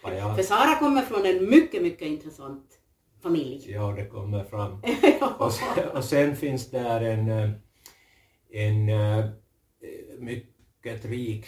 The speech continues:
Speaker 1: stenrik mecenat. Och sen finns där en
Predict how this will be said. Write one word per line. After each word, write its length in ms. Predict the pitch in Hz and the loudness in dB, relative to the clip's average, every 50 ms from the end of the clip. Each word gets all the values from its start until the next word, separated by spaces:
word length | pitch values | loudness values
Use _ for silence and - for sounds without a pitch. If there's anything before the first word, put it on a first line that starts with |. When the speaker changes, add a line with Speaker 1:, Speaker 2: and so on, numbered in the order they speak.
| - - - - - | -14 -16 -16 -18 -18
Speaker 1:
stenrik 960 | - - - - _ _ 135 117 113 117 117 113 107 123 131 127 120 107 - - - - _ _ _ _ _ _ _ _ _ _ _ _ _ _ | -20 -20 -20 -20 _ _ -6 -4 -4 -4 -4 -2 -2 -2 -2 -2 -4 -6 -6 -10 -16 -20 _ _ _ _ _ _ _ _ _ _ _ _ _ _
mecenat. 1080 | - 117 120 120 110 - 120 107 104 110 117 131 147 165 170 165 156 151 151 - - - - - | -6 -4 -2 -2 -2 -2 0 0 0 0 0 0 0 0 0 0 0 0 -2 -6 -12 -16 -16 -12
Och 100 | - 113 | -12 -10
sen 300 | 107 - 127 123 123 117 | -6 -4 -4 -4 -4 -4
finns 280 | - 123 120 120 110 - | -6 -6 -6 -6 -8 -10
där 260 | - 123 120 117 117 113 | -8 -8 -6 -4 -4 -2
en 320 | 117 113 110 110 110 | -2 -2 -2 -4 -4